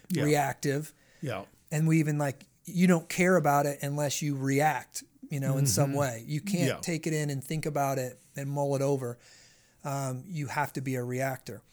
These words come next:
Speaker 2: And
Speaker 1: Mm.
Speaker 2: I like that. That's a sign of health to be able to receive it, take it in,
Speaker 1: Mm.
Speaker 2: acknowledge it, but maybe disagree with it and not
Speaker 1: Yeah.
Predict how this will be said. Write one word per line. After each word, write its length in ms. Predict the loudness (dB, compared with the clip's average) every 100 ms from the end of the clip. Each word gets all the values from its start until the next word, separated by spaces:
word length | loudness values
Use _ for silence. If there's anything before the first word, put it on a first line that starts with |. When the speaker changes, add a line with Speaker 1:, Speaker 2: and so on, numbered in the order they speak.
| _ _ -10
Speaker 2:
And 140 | -6
Speaker 1:
Mm. 60 | -2
Speaker 2:
I 100 | 2
like 240 | 2 2
that. 220 | 0 0
That's 180 | -2 -2
a 40 | -2
sign 320 | 0 0 -2
of 80 | -4
health 420 | -2 -2 -2 -6
to 120 | -6
be 300 | -2 -2 -4 -8 _ _ _ -4
able 220 | -2 -2
to 180 | -4 -4
receive 580 | 0 4 4 4 2 2
it, 340 | 0 -4 -8 -12 -20 _ _ _ 0
take 240 | 2 4
it 80 | 2
in, 320 | 4 2 0 -2
Speaker 1:
Mm. 60 | -4
Speaker 2:
acknowledge 600 | 2 4 6 6 4 0
it, 260 | -2 -6 _
but 120 | -4 0
maybe 200 | 0 0
disagree 460 | -2 -4 -2 0
with 180 | 0 0
it 220 | -2 -4 _ _ -8
and 100 | -4
not 280 | -4 -6 -14 _ _ _ _ _ _ -12
Speaker 1:
Yeah. 220 | -10